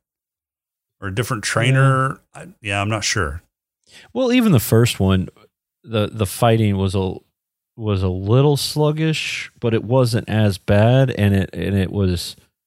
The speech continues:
Speaker 2: it was more, it was more wire work, really. This one just, it was just, I, it was just bad, I thought.
Speaker 1: There's a lot of wire work in this one.
Speaker 2: There was, but, I mean, even, but, but it wasn't
Speaker 1: Holy shit.
Speaker 2: cool
Speaker 1: And that
Speaker 2: looking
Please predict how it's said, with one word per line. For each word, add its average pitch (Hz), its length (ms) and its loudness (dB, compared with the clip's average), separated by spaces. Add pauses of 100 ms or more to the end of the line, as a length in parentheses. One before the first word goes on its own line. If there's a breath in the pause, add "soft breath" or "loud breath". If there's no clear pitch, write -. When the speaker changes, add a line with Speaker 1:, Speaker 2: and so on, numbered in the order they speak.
(240)
Speaker 2:
it 117 160 -4
was 98 180 0
more, 113 640 4 (1160 loud breath)
it - 80 -14
was 208 160 -4
more 165 200 4
wire 92 400 2
work, 78 440 -8
really. 90 480 2
This 127 320 2
one 98 320 2
just, 92 400 -4
it 110 240 -2
was 90 240 -2
just, 90 400 -4 (1000)
I, - 280 -16 (180)
it 50 100 -6
was 50 120 -8
just - 160 -18
bad, 50 300 -8
I - 60 -6
thought. - 220 -10
Speaker 1:
There's - 100 -4
a 120 60 4
lot 101 400 4
of 95 80 2
wire 104 340 4
work 98 220 2
in 87 120 0
this 87 220 -4
one. 69 280 -8 (360)
Speaker 2:
There 170 200 2
was, 101 480 4
but, 101 280 0
I 104 40 0
mean, 101 200 2
even, 98 320 2 (100)
but, 98 280 -6
but 101 160 2
it 98 80 0
wasn't 120 280 4
Speaker 1:
Holy 180 240 4
shit. 151 400 0
Speaker 2:
cool - 320 0
Speaker 1:
And 139 100 6
that 113 160 4
Speaker 2:
looking 90 440 0